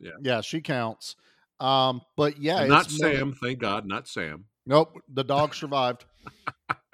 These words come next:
Speaker 2: And, uh, so, yeah, it would be like when they tore down the Stilt House and then the indiscriminate.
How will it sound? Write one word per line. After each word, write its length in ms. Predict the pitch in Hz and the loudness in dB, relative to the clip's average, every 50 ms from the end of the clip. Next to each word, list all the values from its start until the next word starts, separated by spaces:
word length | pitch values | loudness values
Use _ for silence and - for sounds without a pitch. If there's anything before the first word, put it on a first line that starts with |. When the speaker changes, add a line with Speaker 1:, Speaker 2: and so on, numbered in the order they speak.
| - - _ _ _ - _ _ _ _ - - _ _ _ _ _ _ _ _ _ _ _ _ - | -10 -10 _ _ _ -20 _ _ _ _ -20 -20 _ _ _ _ _ _ _ _ _ _ _ _ -6
Speaker 2:
And, 260 | 156 151 147 143 135 | -2 -2 -2 0 0
uh, 360 | 139 135 135 127 123 120 117 - _ | 2 2 2 2 2 0 -4 -8 _
so, 320 | 131 - 175 156 147 147 147 | -6 0 2 4 4 4 4
yeah, 300 | 156 165 160 175 180 151 | 2 2 2 4 4 4
it 140 | 123 127 127 | 2 2 0
would 220 | 127 139 135 117 | 0 -2 -2 -2
be 300 | 135 135 135 135 135 135 | -2 0 0 0 0 0
like 260 | 131 131 127 123 - | 2 2 0 0 0
when 140 | 131 131 131 | -2 -2 0
they 100 | 131 127 | 0 -2
tore 220 | - - 123 123 | -2 -2 -2 -2
down 200 | 127 123 123 120 | 0 0 -2 -2
the 60 | 123 120 | -2 -6
Stilt 360 | - - - 131 127 127 120 | -6 -2 0 0 0 0 0
House 640 | 123 120 120 120 123 120 110 - - - - - - | 0 0 2 2 0 0 -2 -6 -12 -16 -16 -16 -14
and 500 | - 110 110 110 110 110 110 107 107 107 104 | -10 -6 -6 -4 -2 -2 -2 -4 -6 -6 -6
then 200 | 107 110 107 107 107 | -6 -6 -6 -6 -6
the 220 | 110 110 110 113 113 | -6 -6 -6 -8 -8
indiscriminate. 640 | 120 120 120 117 117 113 - - 127 123 120 117 | -10 -10 -8 -8 -10 -10 -10 -10 -8 -8 -8 -10